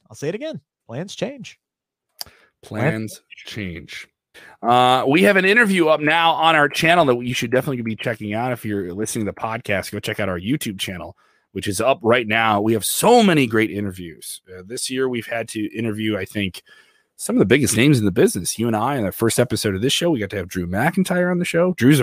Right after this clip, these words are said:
Speaker 2: Drew's been on a handful of times with us this year. Uh, you got to talk to Bianca Belair the night after she won the title at
Speaker 1: Yep.
Speaker 2: WrestleMania. So we, we have a good streak here. If you were with us for the first time, we get access to people, and we're very thankful for it.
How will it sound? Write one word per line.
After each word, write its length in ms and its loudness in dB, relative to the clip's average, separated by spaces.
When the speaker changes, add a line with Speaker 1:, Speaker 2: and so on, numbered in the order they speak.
Speaker 2:
Drew's 200 4
been 160 2
on 120 -4
a 80 -6
handful 340 2
of 60 -2
times 380 -8
with 160 -20
us 160 -12
this 220 -12
year. 240 0
Uh, 60 -4
you 160 4
got 80 0
to 100 -10
talk 160 0
to 80 -8
Bianca 360 0
Belair 520 2
the 100 2
night 300 0
after 240 -2
she 140 -2
won 160 2
the 80 0
title 400 -2
at 120 -10
Speaker 1:
Yep. 0 -
Speaker 2:
WrestleMania. 760 -2
So 160 2
we, 140 4
we 140 4
have 100 4
a 60 -2
good 140 -2
streak 360 0
here. 340 4
If 180 -4
you 120 2
were 120 6
with 160 2
us 120 2
for 80 2
the 80 0
first 240 -2
time, 420 4
we 160 -6
get 160 0
access 460 -2
to 100 -10
people, 380 0
and 100 0
we're 100 0
very 220 0
thankful 400 -6
for 240 0
it. 80 0